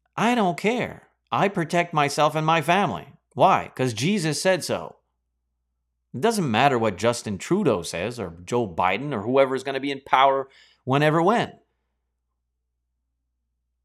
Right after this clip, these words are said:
If Joe Biden says you need to stop at the stop sign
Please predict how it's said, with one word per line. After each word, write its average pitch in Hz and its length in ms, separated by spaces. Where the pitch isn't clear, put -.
If 117 180
Joe 143 240
Biden 151 320
says 147 240
you 135 80
need 139 180
to 123 80
stop 135 380
at 120 140
the 120 80
stop 143 360
sign 107 480